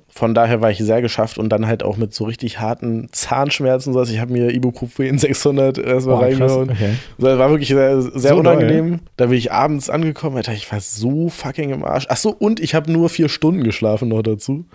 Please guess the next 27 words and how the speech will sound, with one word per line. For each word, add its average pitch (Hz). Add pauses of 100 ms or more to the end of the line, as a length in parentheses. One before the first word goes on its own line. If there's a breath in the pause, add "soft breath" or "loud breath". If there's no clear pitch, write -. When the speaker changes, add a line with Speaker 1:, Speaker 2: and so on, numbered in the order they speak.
(240 soft breath)
Speaker 1:
Ja, -
war -
Speaker 2:
Perfekt. 107
Speaker 1:
sehr 104
angenehm. 101
Aber 113
heute 147
bin 139
ich 131
Speaker 2:
Ja, -
aber 113
warum? 110
Speaker 1:
aufgewacht. -
Hä? 226 (260)
Speaker 2:
Warum? 117 (320)
Speaker 1:
Ich -
bin 135 (120)
um 135
vier 175
Uhr 170
nachts 156
aufgewacht. 175 (540)
Speaker 2:
Oh, 107
wieder 147
die 143
Speaker 1:
Und 147
Speaker 2:
Schlafprobleme? 117